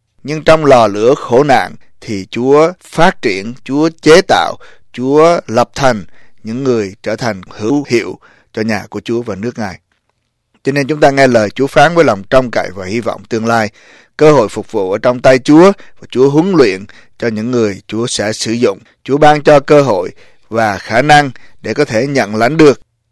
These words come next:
ban cho cuộc đời để có thể sử dụng được, và những ai trung tín sẽ trở thành càng ngày càng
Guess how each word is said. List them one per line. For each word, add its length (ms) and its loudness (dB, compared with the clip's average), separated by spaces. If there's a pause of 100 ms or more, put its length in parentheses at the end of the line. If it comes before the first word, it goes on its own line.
(160)
ban 320 0
cho 240 6
cuộc 240 -6
đời 280 4
để 140 -4
có 100 -2
thể 160 2
sử 200 -2
dụng 300 2
được, 220 -2 (360)
và 120 -4
những 200 -10
ai 180 -2
trung 280 -4
tín 260 2 (260)
sẽ 160 -8
trở 160 -6
thành 240 -6
càng 280 -6
ngày 300 -8
càng 320 -4